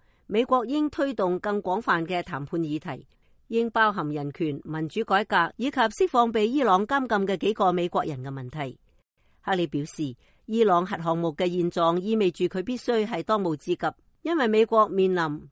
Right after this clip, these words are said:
整個中東地區可能出現核軍備競賽嘅危險，而呢一個對任何人都冇好處。但係克里表示，美國永遠堅信民主同人權。克里仲保證政府會不斷提出美國人被扣押嘅問題。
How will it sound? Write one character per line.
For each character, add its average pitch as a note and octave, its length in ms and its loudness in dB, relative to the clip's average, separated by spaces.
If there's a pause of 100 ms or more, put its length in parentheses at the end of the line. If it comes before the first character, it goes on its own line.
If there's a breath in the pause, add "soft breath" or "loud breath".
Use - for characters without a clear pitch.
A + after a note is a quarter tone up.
整 A3 220 -2
個 A3+ 160 0
中 C4+ 240 -4
東 C4+ 160 -2
地 G#3+ 160 -2
區 A3+ 340 0
可 A3+ 200 4
能 F3 160 0
出 D4 160 -4
現 F#3 400 0
核 F#3 180 -6
軍 B3+ 280 -2
備 F#3 140 0
競 F3 200 -2
賽 D#3+ 200 -4
嘅 D3+ 140 -6
危 C3 140 -8
險， C#3+ 300 -8 (460 soft breath)
而 E3 140 -6
呢 B3+ 80 -2
一 E4+ 100 0
個 A#3 160 0
對 G#3 180 2
任 F#3 180 0
何 E3+ 140 -2
人 C#3+ 240 -4
都 B3 180 0
冇 F3 160 0
好 D#3 140 -4
處。 D3 260 -8 (480)
但 G3 160 -2
係 F#3+ 100 -2
克 A#3+ 80 -6
里 E3+ 160 -4
表 D3 180 -4
示， C#3+ 300 -12 (380)
美 A#3 180 2
國 C4 220 2
永 B3+ 120 0
遠 B3 200 0
堅 D4+ 200 0
信 G#3+ 240 0
民 D3+ 280 0
主 G3 180 -2
同 F3 180 -4
人 C3+ 200 -6
權。 B2+ 280 -6 (560)
克 B3 120 0
里 G#3+ 120 4
仲 F3 160 0
保 F3 120 0
證 F3+ 380 2
政 G3+ 240 2
府 F#3 300 2
會 F#3+ 200 2
不 A3+ 140 -2
斷 E3+ 280 2
提 D3+ 180 -4
出 A#3+ 200 -2
美 F3+ 200 0
國 - 140 -2
人 C#3+ 240 -4
被 D#3 220 -2
扣 E3+ 220 -4
押 D#3+ 120 -2
嘅 D3 140 -8
問 C3+ 180 -8
題。 C#3 300 -8